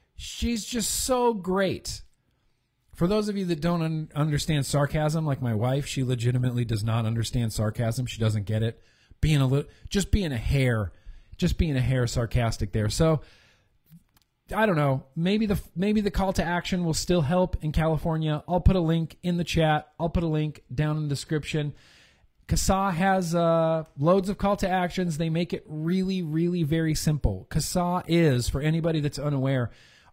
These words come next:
our consumer voice in the tobacco control discussion. They are consumer advocates for less harmful alternatives. Grim Green, I literally had to tune back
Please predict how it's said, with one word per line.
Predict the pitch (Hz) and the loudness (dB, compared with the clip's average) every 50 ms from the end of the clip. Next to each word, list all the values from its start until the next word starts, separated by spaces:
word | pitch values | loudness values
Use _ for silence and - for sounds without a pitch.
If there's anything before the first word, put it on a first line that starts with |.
| _ - | _ -4
our | 156 170 | -4 -4
consumer | 170 - - - 190 180 156 - - - - 240 254 240 196 147 107 87 85 - _ _ _ _ _ _ _ - | -2 0 2 2 2 2 2 0 2 4 6 6 6 6 6 6 4 2 -2 -6 _ _ _ _ _ _ _ -4
voice | 123 120 143 147 143 107 95 92 - - - - - - _ - | 2 4 6 6 6 4 2 0 -2 -2 -2 -4 -8 -12 _ -2
in | 165 165 165 160 | 0 2 2 2
the | 156 143 | 0 0
tobacco | - - - 143 147 143 139 - 147 135 | 0 0 2 4 4 4 4 4 2 4
control | - - 139 127 - 143 127 120 | 4 4 2 2 2 0 0 2
discussion. | 113 120 113 - - 135 123 117 - - 110 95 90 - - - - | 0 -2 -4 -4 -2 -2 -2 -2 -4 -6 -8 -8 -10 -12 -16 -12 -6
They | - 143 | -4 -4
are | 147 147 | -2 -4
consumer | 143 - - - 175 170 - - - - 226 226 226 208 175 143 117 92 85 - - _ _ _ _ _ _ _ _ - | -4 -2 0 0 0 0 -2 -2 0 4 4 4 6 4 4 2 2 0 -2 -6 -12 _ _ _ _ _ _ _ _ 0
advocates | 147 151 143 131 123 127 - - 127 101 - - - - - - _ _ _ _ _ _ _ | 2 2 4 4 2 2 2 2 -2 -2 -2 -6 -6 -6 -8 -10 _ _ _ _ _ _ _
for | - - 143 139 135 131 | 0 2 2 2 2 0
less | 131 147 143 131 - - | 0 0 0 0 0 0
harmful | - 151 147 143 135 - - 123 113 - | 0 0 0 0 0 0 -2 -2 -2 -2
alternatives. | - 127 127 - - 135 139 131 117 110 98 87 82 - - - - _ _ _ _ _ _ _ _ _ _ _ _ _ _ _ _ - - _ _ _ _ _ _ _ _ _ _ _ _ _ _ _ _ _ - | -2 -4 -4 -2 0 0 0 0 0 0 -2 -4 -4 -6 -10 -12 -18 _ _ _ _ _ _ _ _ _ _ _ _ _ _ _ _ -20 -20 _ _ _ _ _ _ _ _ _ _ _ _ _ _ _ _ _ 0
Grim | - 175 196 196 | 2 4 4 4
Green, | 175 185 196 190 180 | 2 2 2 2 2
I | 165 | 2
literally | 151 147 170 185 190 196 196 196 190 | 2 4 4 4 4 4 4 4 4
had | 160 165 180 180 175 - | 4 4 4 2 2 2
to | - 151 139 135 139 | 2 2 2 2 0
tune | - _ - - - 185 202 202 202 208 202 202 - | -2 _ -4 0 2 2 2 2 2 0 0 -2 -4
back | - 135 156 156 165 165 160 - | -2 0 2 2 2 2 0 -2